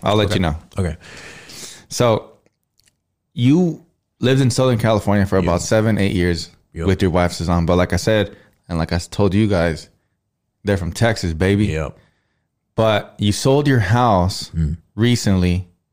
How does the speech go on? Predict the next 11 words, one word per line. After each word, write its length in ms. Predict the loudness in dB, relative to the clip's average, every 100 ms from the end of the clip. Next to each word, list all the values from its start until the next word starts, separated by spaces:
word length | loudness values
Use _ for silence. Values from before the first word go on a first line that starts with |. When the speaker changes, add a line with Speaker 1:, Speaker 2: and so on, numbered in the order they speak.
| _
Speaker 1:
eight, 380 | -2 -2 -2 -4
nine 260 | -2 2 2
months 320 | 2 2 0
ago. 360 | 0 0 0 -2 _ _ _ _ _ _ _ _ _
Then 200 | -2 0
you, 140 | 2 2 0
you 180 | 2 2
know, 260 | 2 -2 -8 _ _ _ _ _ _ _ _ _ _ -4
for 300 | 0 2 0
whatever 440 | 0 0 2 2
reason, 440 | 0 0 -2 -2